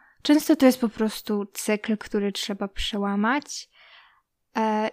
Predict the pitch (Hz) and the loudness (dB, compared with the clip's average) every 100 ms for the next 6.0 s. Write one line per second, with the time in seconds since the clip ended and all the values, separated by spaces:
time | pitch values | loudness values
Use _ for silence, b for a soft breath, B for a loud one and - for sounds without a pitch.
0 | - 247 294 370 359 349 - - 254 269 | -2 4 6 6 8 6 6 2 4 4
1 | 254 262 247 220 - 220 214 226 226 - | 4 4 6 4 0 -2 0 -2 -4 -2
2 | 220 214 - 202 233 226 233 247 233 - | -2 -2 0 2 4 2 4 4 4 2
3 | - - 233 262 - 247 - 240 233 - | -4 -2 0 0 0 -4 -4 -6 -6 -2
4 | 226 - 214 220 - 220 220 208 202 208 | -4 -2 -6 -2 -2 0 0 0 0 0
5 | 240 220 208 208 208 220 202 190 208 208 | 0 0 -2 -2 -2 -2 -2 -2 -2 -2